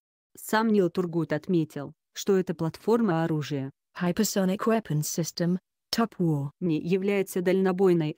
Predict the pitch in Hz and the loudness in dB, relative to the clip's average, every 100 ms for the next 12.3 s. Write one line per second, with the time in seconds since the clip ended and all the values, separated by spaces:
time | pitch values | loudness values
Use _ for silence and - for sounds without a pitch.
0 | - 175 - 165 151 143 139 143 - _ | -6 -4 -2 0 0 0 -4 -8 -14 _
1 | _ - 185 180 - 175 165 180 175 - | _ -2 -2 -2 -4 -4 -2 -2 -2 -2
2 | 160 - 160 165 165 147 143 135 143 _ | -6 -2 0 0 0 -2 -4 -4 -6 _
3 | - 185 208 196 190 190 190 190 202 254 | -4 0 2 2 2 0 2 2 2 0
4 | 247 233 - 202 165 156 151 170 170 170 | 0 -2 0 0 2 0 0 -2 -2 -4
5 | 165 175 175 - 165 - 156 - 143 131 | -2 -2 -2 -2 -6 -4 -4 -4 -6 -4
6 | 135 131 _ _ _ _ _ _ 185 185 | -6 -8 _ _ _ _ _ _ 0 0
7 | 180 196 180 165 175 220 262 - _ _ | 2 -2 0 0 0 0 0 -4 _ _
8 | 180 190 185 165 147 151 160 156 156 151 | -4 0 4 2 2 -2 0 2 2 0
9 | 156 175 175 160 - 165 185 196 185 196 | 0 0 0 0 0 2 4 2 2 0
10 | 208 196 160 - 202 - 180 175 - 180 | 0 0 0 0 -2 2 2 0 0 0
11 | 170 - 185 - 165 160 151 - 165 - | 0 -2 -2 0 2 2 0 -2 -4 0
12 | 262 220 143 | 2 2 0